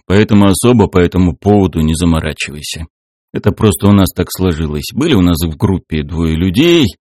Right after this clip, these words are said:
но Таня погибла, а сенсея неиммунные сильно поломали. К людям мы тебя выведем, а как жить дальше, разберёшься в процессе.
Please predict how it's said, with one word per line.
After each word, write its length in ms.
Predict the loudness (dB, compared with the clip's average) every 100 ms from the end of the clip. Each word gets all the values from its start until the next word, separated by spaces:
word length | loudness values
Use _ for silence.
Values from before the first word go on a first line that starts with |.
| _ -2
но 100 | 2
Таня 260 | 4 2
погибла, 580 | 2 2 2 2 4 2
а 40 | 2
сенсея 520 | 0 0 0 2 4
неиммунные 600 | 4 4 4 4 4 2
сильно 320 | 0 0 0
поломали. 580 | -2 -6 -8 -8 -10 -14 -20 -20 _ _ -6
К 60 |
людям 320 | -2 2 4
мы 100 | 2
тебя 280 | 2 0 0
выведем, 500 | 0 -2 0 0 -2 -6 _ _ _
а 120 | -10
как 240 | -2 -2 0
жить 200 | -2 2
дальше, 480 | 0 0 -6 -6 -8
разберёшься 600 | -12 -8 -2 2 2 -2
в 80 | -8
процессе. 680 | -10 -12 -10 -12 -12 -14 -16